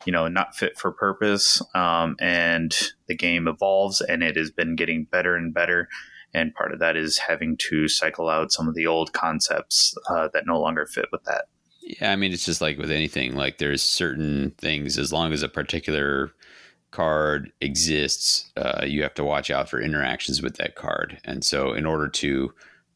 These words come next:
Speaker 2: permit design room to uh, be available, you have to clear out some of the, uh, space. But we've been talking a lot about, uh, purchases, uh, lately. Like, if, if somebody's saying, like, "Hey, I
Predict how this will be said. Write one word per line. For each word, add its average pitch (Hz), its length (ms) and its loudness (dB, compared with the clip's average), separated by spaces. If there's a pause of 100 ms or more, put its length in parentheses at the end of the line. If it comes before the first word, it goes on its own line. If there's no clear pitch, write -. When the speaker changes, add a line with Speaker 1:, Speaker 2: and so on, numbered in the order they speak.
Speaker 2:
permit 80 480 0 (340)
design 76 440 0
room 71 540 0
to 65 440 2 (720)
uh, 67 340 0 (120)
be 82 200 4
available, 69 640 0
you 65 140 2
have - 200 -2
to - 100 -6
clear - 300 -2
out - 200 -4
some - 180 -2
of - 80 -6
the, - 320 -2
uh, 50 220 -4
space. - 540 -4
But 50 180 -4 (480)
we've 101 120 2
been 104 80 2
talking 92 280 2
a 78 40 2
lot 80 140 4
about, 76 320 0
uh, 65 220 2
purchases, 69 920 0
uh, 65 160 0
lately. 71 340 0
Like, 73 380 -2
if, 78 200 -4
if 73 140 -2
somebody's 85 340 2
saying, 90 220 2
like, 67 280 -4
"Hey, 82 480 0
I 76 340 -2